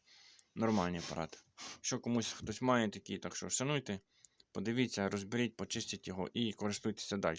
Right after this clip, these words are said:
Я думаю, що, е, з-, ну, зараз серед китайців, ну, кращого, не знаю, може і знайдете, але то, що може бути гірше, це однозначно. Тому ось так от.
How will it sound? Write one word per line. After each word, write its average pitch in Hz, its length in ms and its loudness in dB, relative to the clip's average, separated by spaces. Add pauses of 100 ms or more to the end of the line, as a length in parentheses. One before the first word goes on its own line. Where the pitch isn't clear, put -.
Я 95 180 0
думаю, 90 340 -2
що, - 200 -6 (1040)
е, 95 420 2
з-, - 560 0
ну, 110 260 2
зараз 117 580 6
серед 98 380 -2
китайців, 107 600 2
ну, 92 400 -2
кращого, 101 680 2 (800)
не 170 120 4
знаю, 107 280 6
може 123 240 6
і 113 40 4
знайдете, 117 500 4
але 92 300 2 (440)
то, 131 100 4
що 127 140 4
може 123 240 6
бути 117 260 2
гірше, 123 360 4
це - 160 0
однозначно. 90 680 0
Тому 95 340 -4 (1300)
ось 120 160 2
так 98 260 2
от. - 180 -16